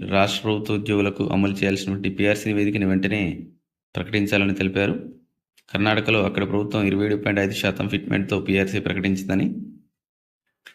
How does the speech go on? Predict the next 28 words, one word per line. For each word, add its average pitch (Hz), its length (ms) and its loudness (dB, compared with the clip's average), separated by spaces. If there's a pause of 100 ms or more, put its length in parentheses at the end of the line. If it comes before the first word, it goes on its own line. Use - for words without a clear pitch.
(120)
తెలంగాణ 110 320 4
ప్రభుత్వం 107 360 0
కూడా 104 160 2
వెంటనే 98 340 0
ప్రకటించాలని 98 640 0
కోరారు. 95 360 0 (1000)
జూలై 110 260 4
రెండు 107 200 0
వేల 110 160 4
ఇరవై 104 240 2
రెండు 104 180 0
నుంచి 101 320 0 (140)
జనవరి 104 300 2
రెండు 104 200 0
వేల 104 100 2
ఇరవై 101 200 2
నాలుగు 98 200 2
వరకు 95 280 -2 (600)
కేంద్ర 113 240 2
ప్రభుత్వం 113 340 2
ప్రకటించిన 104 460 0
డీఏలకు 101 340 2
అనుగుణంగా 101 420 2
నాలుగు 98 300 2
డీఏలను 101 340 2
ప్రకటించాలని 98 580 0
డిమాండ్ 95 240 2
చేశారు. 95 320 0